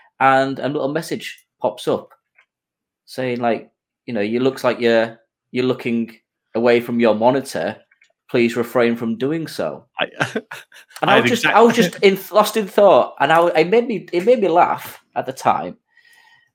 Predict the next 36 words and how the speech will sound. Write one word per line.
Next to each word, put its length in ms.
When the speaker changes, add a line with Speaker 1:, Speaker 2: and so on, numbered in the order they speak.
Speaker 1:
But 200
then 280
I 120
can 200
imagine 460
for 120
some 240
people 360
who, 480
who 100
find 640
taking 240
exams 380
already 340
stressful, 640
you 80
know, 380
who 160
find 420
the 60
whole, 340
uh, 140
Dan, 160
you 80
talked 220
about 180
the 40
whole 180
process 360
being 160
stressful, 320
just 160
setting 260
up 160
the 120
exam. 380